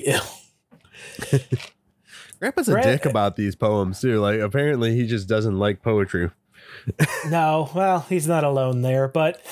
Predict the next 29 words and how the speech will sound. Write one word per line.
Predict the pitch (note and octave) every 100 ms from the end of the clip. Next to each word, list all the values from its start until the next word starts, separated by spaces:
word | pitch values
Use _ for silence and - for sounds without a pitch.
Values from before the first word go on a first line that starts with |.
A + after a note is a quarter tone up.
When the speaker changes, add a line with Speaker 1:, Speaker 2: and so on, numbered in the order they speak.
| - - - -
Speaker 1:
uh, | E3+ D#3 - -
Grandpa | G3+ G#3+ G3
says, | - F#3+ F3+ D#3
you | E3
know, | E3 E3
"Look, | F3 F3+ F3 F3 -
you | G3
need | C4+ A#3
to | C3+
stop | - D3+ D3 C#3+
writing | D#3 C#3+ D3+ D#3
these | D#3+ D3
before | C3+ F3 D3+
Lily | C#3+ F3 D#3
finds | - - C#3+ D3+ D#3+
one | D3+ F3 F3+ F3 _ -
and | D3 C#3+
you | E3+ G3
get | F3+ E3+
a |
beating," | C#3+ C3 D3+ D3 B2 B2+ F#3 - - -
<laughs> | - _ -
essentially. | A#3 - E3+ D3 C#3 C3+ B2 - - - - -
Speaker 2:
Yeah. | G#2+ E2+ D#2+ - _
Speaker 1:
Uh, | F3+ D#3 D#3 - _ _ -
Her-, | F3 F#3+ A3
it's | D#3+ -
just | F3
like, | D#3+ -